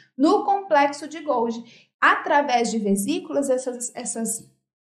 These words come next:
essas proteínas, lipídios, são enviados ao complexo de Golgi. No complexo de Golgi, elas são modificadas e elas são empacotadas e endereçadas para o seu local de destino, tá? Então,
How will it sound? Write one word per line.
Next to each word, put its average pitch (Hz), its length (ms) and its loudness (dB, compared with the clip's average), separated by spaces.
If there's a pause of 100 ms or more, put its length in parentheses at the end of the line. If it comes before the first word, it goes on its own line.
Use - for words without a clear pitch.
(140)
essas 220 680 -2
proteínas, 226 600 -2
lipídios, 233 480 -6
são 214 160 -10
enviados 220 540 -2
ao 285 120 0
complexo 226 540 -8
de 220 100 -6
Golgi. 208 440 -8 (360)
No 392 200 0
complexo 311 520 0
de 226 120 -6
Golgi, 220 340 -2
elas 214 200 -4
são 359 440 -4
modificadas 233 1120 -6 (320)
e 339 100 -2
elas 254 320 0
são 220 220 -4
empacotadas 285 1160 0
e 294 40 -2
endereçadas 277 1040 0
para 277 340 0
o 294 60 -4
seu 285 300 0
local 285 420 0
de 262 160 -4
destino, 285 960 -2
tá? 262 260 -2 (220)
Então, 226 500 2